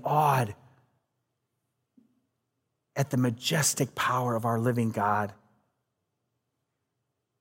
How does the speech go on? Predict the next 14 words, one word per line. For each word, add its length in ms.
and 120
be 100
blown 460
away 420
that 180
in 180
the 80
midst 380
of 120
great 280
power, 360
you 280
also 400
show 460